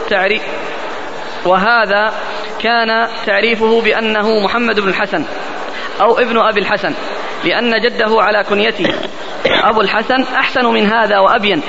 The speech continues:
لمن يريد الهدى والبيان. وأيضا فإن المهدي المنعوت من ولد الحسن بن علي لا من ولد الحسين، كما تقدم لفظ حديث علي رضي الله عنه.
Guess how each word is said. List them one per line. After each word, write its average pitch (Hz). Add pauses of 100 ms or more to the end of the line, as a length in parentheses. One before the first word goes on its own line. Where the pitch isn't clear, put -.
(200)
لمن 208
يريد 220
الهدى 214
والبيان. 208 (300)
وأيضا 220
فإن 220
المهدي 208
المنعوت 202
من 196
ولد 214
الحسن 240
بن 196
علي 202 (400)
لا 233
من 240
ولد 226
الحسين، 220 (260)
كما 214
تقدم 208
لفظ 208
حديث 202
علي 202
رضي 202
الله 190
عنه. 156